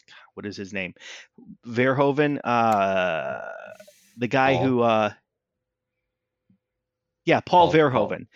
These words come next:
Speaker 2: Yeah.
Speaker 1: He did, um, he did the Bug movie.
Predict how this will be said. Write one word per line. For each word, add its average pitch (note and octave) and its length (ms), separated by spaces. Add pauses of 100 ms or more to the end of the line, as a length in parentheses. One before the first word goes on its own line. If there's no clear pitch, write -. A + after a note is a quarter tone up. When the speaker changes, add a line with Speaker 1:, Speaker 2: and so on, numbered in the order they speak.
(220)
Speaker 2:
Yeah. F2 80
Speaker 1:
He E3 120
did, F3 220
um, C3 460 (960)
he C#3+ 60
did D#3 160
the C#3 80
Bug C#3 240
movie. F#2+ 400